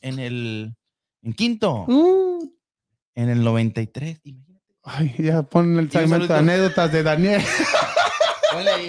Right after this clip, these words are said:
Speaker 1: ponle ahí. Y un saludito para mi prima Anadelia, ella, ella sí nos escucha, fíjate, ella sí nos escucha.
Speaker 2: Mira, ahí está poniendo
Speaker 1: Ella
Speaker 2: todo.
Speaker 1: cumple
Speaker 2: Dile, dile a Daniel que haga su show.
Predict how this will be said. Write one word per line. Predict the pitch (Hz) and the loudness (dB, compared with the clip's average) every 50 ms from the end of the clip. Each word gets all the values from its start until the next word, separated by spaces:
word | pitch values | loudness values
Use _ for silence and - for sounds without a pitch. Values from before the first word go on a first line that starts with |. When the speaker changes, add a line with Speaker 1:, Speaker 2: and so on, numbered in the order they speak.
| - 202 | -2 -2
Speaker 1:
ponle | 180 180 175 170 | 0 0 0 0
ahí. | 165 165 156 156 427 - - 508 523 - - _ - 453 453 466 - 453 480 466 - - - - - - - - _ _ - 339 214 - 381 240 160 - | 0 0 0 0 0 0 0 -2 -4 -6 -12 _ -4 -2 -2 -2 -2 -2 -2 -2 -4 -8 -8 -8 -8 -8 -10 -18 _ _ -20 -18 -12 -10 -10 -10 -10 -8
Y | 147 170 | -4 -4
un | 190 190 | -2 -2
saludito | 185 175 185 180 180 208 175 | -2 -4 -4 -6 -6 -8 -4
para | 175 165 143 139 135 127 101 85 | -4 -4 -2 -2 -4 -6 -8 -12
mi | 87 85 110 139 131 127 123 120 120 120 117 | -16 -14 -10 -8 -6 -4 -4 -6 -6 -8 -10
prima | - - - 147 160 156 151 139 120 110 101 | -8 -8 -6 -4 -2 -2 -2 -4 -4 -6 -6
Anadelia, | 120 117 117 117 127 143 151 131 | -6 -4 -4 -4 -6 -6 -8 -8
ella, | 123 123 127 127 - - | -8 -8 -10 -12 -14 -14
ella | 120 117 123 123 | -12 -10 -10 -10
sí | - 147 | -12 -14
nos | 131 127 120 | -16 -16 -18
escucha, | 123 _ _ 131 - 135 | -20 _ _ -20 -20 -20
fíjate, | 123 110 98 _ 80 73 | -20 -20 -20 _ -14 -10
ella | 92 104 | -8 -6
sí | 110 117 | -6 -4
nos | 117 117 | -4 -4
escucha. | 117 113 - 110 - 127 | -6 -8 -8 -4 -2 0
Speaker 2:
Mira, | 123 139 131 | 2 2 2
ahí | 127 | 0
está | 123 127 139 127 | 0 -2 -4 -2
poniendo | 135 147 143 147 147 147 | 0 0 2 2 2 2
Speaker 1:
Ella | 131 131 | 2 0
Speaker 2:
todo. | 135 131 | 0 -2
Speaker 1:
cumple | 147 143 143 165 151 139 | -2 -4 -4 -4 -2 -2
Speaker 2:
Dile, | 156 160 170 170 | -2 -2 -2 -2
dile | 160 160 175 180 190 190 | -2 0 0 0 2 0
a | 185 | 0
Daniel | 175 156 156 165 175 | 0 2 0 0 -2
que | 165 - | -2 -4
haga | 185 190 190 | -4 -4 -2
su | 156 160 143 | -2 -4 -6
show. | - - 170 180 165 139 139 | -4 -4 -4 -4 -4 -6 -8